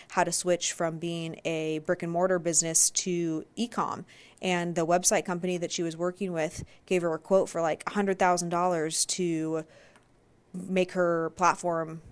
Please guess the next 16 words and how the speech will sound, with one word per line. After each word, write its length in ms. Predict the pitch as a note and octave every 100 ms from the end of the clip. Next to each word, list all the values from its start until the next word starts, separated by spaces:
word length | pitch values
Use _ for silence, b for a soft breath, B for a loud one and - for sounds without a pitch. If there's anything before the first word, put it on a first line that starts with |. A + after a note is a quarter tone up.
| -
digital. 520 | F#3 D4 G#3+ D3 C#3 - B B B B B -
And 240 | G3 F3+
at 80 | F3
the 80 | -
time, 240 | G#3+ A#3
it 40 | F#3
was, 100 | E3
like, 140 | E3
a 40 |
scary 560 | E3+ - F3+ F3 F3 -
investment 520 | E3 F3+ G3+ G3+ D#3+
to 80 | F3+
make. 440 | E3+ D#3+ E3 - -
So 340 | - F#3+ E3+
instead 380 | E3+ F3+ - F#3+
of 340 | F#3 F3 -